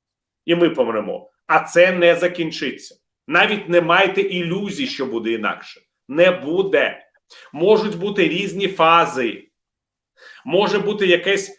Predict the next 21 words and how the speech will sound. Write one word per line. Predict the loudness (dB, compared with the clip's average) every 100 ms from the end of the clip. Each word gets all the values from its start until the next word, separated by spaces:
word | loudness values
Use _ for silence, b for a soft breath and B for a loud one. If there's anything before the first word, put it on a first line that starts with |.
| _
примирення, | 2 4 4 2 2 2 2 0
умовне, | 0 0 0 0 0
народів. | 4 4 6 4 2 -2 -10 b b
Але | 0 2
я | 4 2 2
не | 0
вірю | 0 -2 -2 -4
в |
ситуацію, | -8 -6 0 2 0 -2 -6
коли | -4 -2
росіяни | -2 -4 -2 0 0 0
відмовляться | -6 -8 -6 -6 -4 -4 -4 -6 -6 -8
від | -8 -2
території, | 0 0 -2 0 0
які | -2 -6
вони | -8 -10
загарбали, | -6 -2 -2 -2 -4
принаймні | -2 -2 -2 -2 -4
формально. | -2 -2 0 0 0 -2 -8 -10 _ _ _ _ _ _ _
Ні, | -6 0 2 2 -2 -4
такого | -4 0 4 4 2 -4